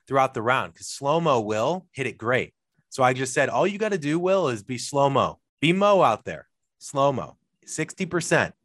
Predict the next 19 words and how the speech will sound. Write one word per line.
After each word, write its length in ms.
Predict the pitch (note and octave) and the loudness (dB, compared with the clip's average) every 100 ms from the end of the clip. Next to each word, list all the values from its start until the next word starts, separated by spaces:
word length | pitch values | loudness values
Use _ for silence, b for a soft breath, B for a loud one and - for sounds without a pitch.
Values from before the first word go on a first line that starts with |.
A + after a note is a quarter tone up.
| _ | _
swings," 540 | - D3 A2+ D2 - | -4 0 0 -2 -2
right? 140 | A2 A#2+ | 2 2
And 120 | B2+ | 2
he 60 | A#2 | -4
was 140 | - | -6
crushing 360 | - D#3 - E2+ | 0 0 0 -10
it. 140 | - _ b b | -12 _ b b
The 80 | D3 | 0
last 260 | D#3+ G3+ - | 4 4 2
thing 120 | A#3+ | 0
I'll 100 | G#3 | 0
say 220 | - D3 | 2 0
really 200 | D#3 E3+ | 2 -2
quick, 280 | E3 F3+ D#3+ | 0 0 2
I 100 | B2 | -2
just 200 | C#3 A#2 | -4 -4
realized, 400 | A#2 B2+ C#3+ C3 | -2 0 0 -2
Jackson, 440 | D3 D3 - E3 D#3 _ _ _ | -2 -2 -4 -8 -8 _ _ _
is 260 | C3 C3 | -2 -2